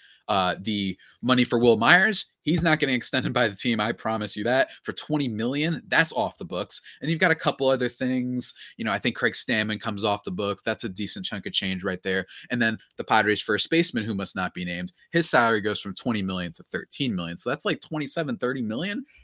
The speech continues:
or so that you save just right there. So that's, they're certainly gonna try and do something in free agency,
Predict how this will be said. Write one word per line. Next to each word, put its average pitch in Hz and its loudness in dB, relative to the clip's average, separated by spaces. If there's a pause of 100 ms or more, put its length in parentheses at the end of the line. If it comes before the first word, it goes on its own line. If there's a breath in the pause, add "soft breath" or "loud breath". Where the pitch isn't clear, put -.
or 180 -2
so 190 0
that 147 -2
you - -4
save 170 6
just 127 -4
right - 2
there. 196 0
So 151 2
that's, - 0 (360 soft breath)
they're 202 10
certainly 285 6
gonna 202 6
try 165 6
and 151 8
do 120 2
something 107 2
in 87 -4
free 90 -4
agency, - -10